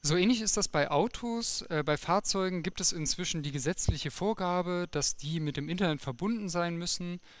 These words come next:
Und das hat massive Konsequenzen, denn so ab dem Moment, wo ich ein Auto, ein Fahrzeug, ein Automobil mit dem Internet verbinde,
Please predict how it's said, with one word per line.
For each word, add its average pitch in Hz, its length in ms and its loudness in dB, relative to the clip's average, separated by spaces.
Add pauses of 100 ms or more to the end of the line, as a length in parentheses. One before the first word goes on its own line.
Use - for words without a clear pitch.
(200)
Und 143 480 0
das - 300 6
hat 156 160 -2
massive 196 640 2
Konsequenzen, 151 800 -2
denn 139 200 2
so 139 300 -4 (160)
ab - 180 2
dem 214 140 2
Moment, 165 460 0
wo 147 80 -4
ich 139 100 -4
ein 135 140 -2
Auto, 190 580 -4
ein 143 160 -4
Fahrzeug, 170 720 0
ein 139 140 -8
Automobil 139 520 -2
mit 156 400 0
dem 170 140 0
Internet 170 400 -2
verbinde, 143 540 -2